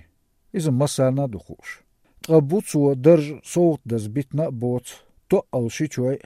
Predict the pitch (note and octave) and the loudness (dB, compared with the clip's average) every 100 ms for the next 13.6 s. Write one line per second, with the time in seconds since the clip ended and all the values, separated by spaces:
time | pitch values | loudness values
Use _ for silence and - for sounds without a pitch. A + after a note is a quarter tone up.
0 | - - B2+ C#3 A#2 G#2+ G2 A2+ G2+ G2 | -18 -6 -2 -2 -2 -4 -4 -4 -4 -8
1 | - _ _ _ _ _ _ - G3 G3+ | -16 _ _ _ _ _ _ -2 4 6
2 | E3 - B2 - - D#3 D3 E3 D#3+ - | 4 2 -6 -6 -4 0 0 0 -2 -4
3 | - G#2+ - D#3+ D#3+ A#2 A2 A2 A#2 - | -6 -8 -6 -8 -6 -4 -4 -4 -6 -8
4 | _ _ _ - F3+ F3+ D#3+ C3+ - - | _ _ _ 0 4 6 6 4 -2 -4
5 | C#3+ C3 E3 F#3 D3 A2+ A#2 A2+ D3 C#3+ | -2 0 4 4 4 0 -2 0 0 0
6 | A#2+ A2 G2+ - C#3 C#3+ D3+ D#3+ - C#3+ | -6 -6 -8 -8 -2 2 2 0 -4 -4
7 | D#3 C3 B2 G2 G#2+ G#2 G2+ - - _ | -4 -2 -2 -4 -6 -8 -8 -14 -20 _
8 | _ _ - G#3 F3 E3+ D#3+ D3 B2+ A#2 | _ _ -2 0 2 4 4 4 2 2
9 | C#3 - C3+ D3 D#3 D#3+ C#3 C3+ B2 A#2 | 0 0 2 4 4 2 0 -2 -2 -2
10 | A2+ B2 C#3 C3 C3 C3+ E3 C#3+ B2+ A2+ | -2 -2 -4 -2 -2 0 2 0 0 -4
11 | F#2 A2 A2+ - - _ _ - B2+ C#3+ | -4 -6 -6 -8 -16 _ _ -4 4 6
12 | E3 - - D#3 C#3+ C3 D#3 D3+ A2+ A2+ | 4 0 -6 -2 -2 2 2 2 -2 -6
13 | A2 G2 - C3 A2+ G2 | -8 -8 -8 -8 -6 -8